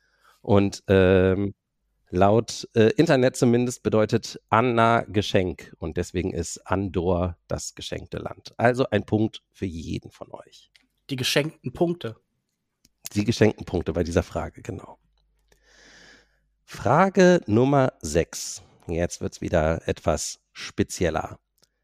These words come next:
Speaker 1: Am achtzehnten November hatte ein ganz besonderer Film Premiere im U-S-Fernsehen, und zwar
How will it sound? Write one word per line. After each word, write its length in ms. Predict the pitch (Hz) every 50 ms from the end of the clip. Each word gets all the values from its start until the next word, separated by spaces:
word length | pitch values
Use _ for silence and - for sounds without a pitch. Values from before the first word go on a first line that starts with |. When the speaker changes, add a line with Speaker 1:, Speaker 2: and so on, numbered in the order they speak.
| _ _ _
Speaker 1:
Am 140 | - 110 120 -
achtzehnten 600 | - 160 - - - - 143 147 147 - 120 123
November 720 | 113 107 92 90 92 92 85 - - 87 92 110 139 165 _ _ _ _ -
hatte 680 | _ - - 104 98 - - 101 95 95 95 - - _ _ _ -
ein 240 | - 98 92 90 92
ganz 180 | - 95 - -
besonderer 420 | - 110 87 95 98 101 98 101
Film 260 | - - 107 101 104 98
Premiere 420 | - 101 95 92 95 110 104 107
im 120 | 95 98
U-S-Fernsehen, 920 | 95 90 - - - - - - 98 98 101 104 90 82 80 85 92 110 123
und 160 | - - 92
zwar 340 | - - - 95 95 - -